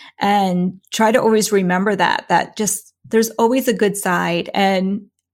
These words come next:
not to save the good china, like, make every day special. So as I kinda wrap this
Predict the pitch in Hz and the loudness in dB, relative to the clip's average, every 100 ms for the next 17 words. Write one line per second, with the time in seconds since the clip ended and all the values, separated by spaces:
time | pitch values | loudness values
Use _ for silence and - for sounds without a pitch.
0 | _ - 190 190 196 - - 247 208 196 | _ -2 2 2 0 -4 -4 0 2 2
1 | 196 220 - _ - - 240 277 285 226 | 0 -2 -6 _ -12 -4 0 0 -2 -4
2 | 220 226 233 233 320 - - _ _ - | -2 0 0 -2 -2 -6 -8 _ _ -10
3 | - - - - _ - 254 370 - 220 | -2 -2 -2 -12 _ 0 2 2 2 0
4 | 285 277 - 214 - - - - - - | 0 -2 0 -2 -2 0 0 -2 -6 -12
5 | - _ _ _ _ _ _ - 294 269 | -18 _ _ _ _ _ _ -4 2 6
6 | 262 233 - - - - 269 311 415 381 | 4 2 -6 -12 -18 -2 0 2 0 0
7 | 277 202 196 190 214 220 254 240 | 0 2 0 0 0 -2 -2 -2